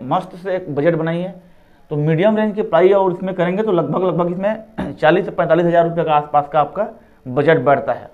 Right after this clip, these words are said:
उनके material के ना, ना आपकी percentage जोड़ के। ठीक है दोस्तों, तो ये आपका होगा पैंतालीस हज़ार, लेकिन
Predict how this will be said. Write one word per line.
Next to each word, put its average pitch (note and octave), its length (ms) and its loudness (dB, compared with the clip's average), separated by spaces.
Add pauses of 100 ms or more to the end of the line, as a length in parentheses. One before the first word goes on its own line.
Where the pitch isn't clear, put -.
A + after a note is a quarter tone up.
उनके F3+ 240 0
material F3 380 6
के D3 80 -4
ना, A3 100 -2
ना F3+ 140 2
आपकी F#3 260 0
percentage D#3 460 0
जोड़ A2+ 160 -4
के। - 140 -12 (1800)
ठीक G#3+ 80 -2
है B3 60 4
दोस्तों, A#3+ 260 2 (500)
तो F#3 60 2
ये G#3+ 140 8
आपका F#3 440 4
होगा G3 220 4 (1400)
पैंतालीस E3 440 2
हज़ार, D#3 400 4 (280)
लेकिन F3+ 280 -2